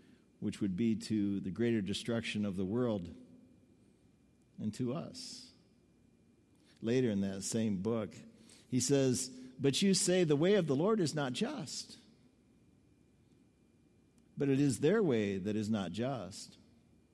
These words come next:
If a righteous man turns from his righteousness and begins to live in evil, he will die for his evil. But if a wicked man turns away from his wickedness and does what is just and right,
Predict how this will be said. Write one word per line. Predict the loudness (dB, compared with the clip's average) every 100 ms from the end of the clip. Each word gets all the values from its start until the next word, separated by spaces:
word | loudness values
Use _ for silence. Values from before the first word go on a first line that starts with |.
| _ _ _ _ _ _
If | -2 0
a |
righteous | 2 2 2 0 -2
man | 0 2
turns | 2 2 2
from | 0 0
his | 0
righteousness | 0 0 0 -2 -2 -2 -2 0
and | 2 2 0 -8 -16 -2
begins | 0 2 2 0 0
to | 2
live | 4 4 2
in | 2
evil, | 2 0 0
he | 0 0
will | 0
die | 0 0 -2
for | -2 0
his | 0 2
evil. | 0 2 0
But | 0 0
if | 2
a |
wicked | 2 2 2 0
man | 2 2 2 -2 -8 -16
turns | 0 2 4 4
away | 4 4 4
from | 4 0 4
his | 4 4
wickedness | 2 2 2 2 2 0
and | 0 2
does | 4 2 2
what | 2 2
is | 0
just | 0 0 0 0
and | 0
right, | 2 2 2